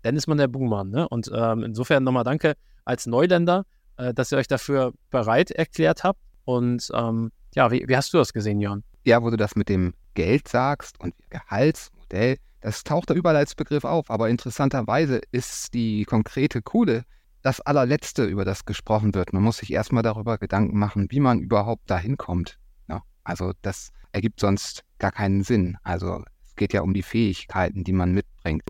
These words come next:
Speaker 2: Und als allererstes denkt man aber immer, ja, wie viel kann ich jetzt dafür kriegen? Was bedeutet das denn jetzt genau? Denkt sich wahrscheinlich jeder, insgeheim sagt es nur nicht. Aber, ähm, man muss es genau umgekehrt machen.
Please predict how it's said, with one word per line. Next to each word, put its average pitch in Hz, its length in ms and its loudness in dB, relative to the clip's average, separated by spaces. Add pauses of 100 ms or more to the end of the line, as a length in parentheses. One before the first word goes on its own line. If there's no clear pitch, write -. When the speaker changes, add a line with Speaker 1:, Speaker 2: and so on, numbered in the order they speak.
Speaker 2:
Und 90 280 -2
als 85 160 -4
allererstes 92 680 -2
denkt 101 180 -2
man 95 160 0
aber - 240 -2
immer, 92 220 0 (220)
ja, - 80 -20 (220)
wie - 100 -20
viel - 120 -20
kann 104 160 -6
ich - 120 -14
jetzt - 180 -18
dafür - 300 -20
kriegen? 120 200 -2
Was 104 160 -6
bedeutet 98 520 -6
das 117 140 -6
denn 117 120 -2
jetzt - 360 -6
genau? 120 380 -2 (300)
Denkt 113 180 2
sich 117 160 -4
wahrscheinlich 117 400 0
jeder, 123 280 0
insgeheim 110 420 0
sagt - 240 -2
es - 180 -8
nur 101 120 0
nicht. 127 260 0 (380)
Aber, 107 440 2
ähm, 104 320 2 (580)
man 107 140 2
muss 110 140 2
es 113 120 -8
genau 104 200 4
umgekehrt - 480 -2
machen. - 260 -6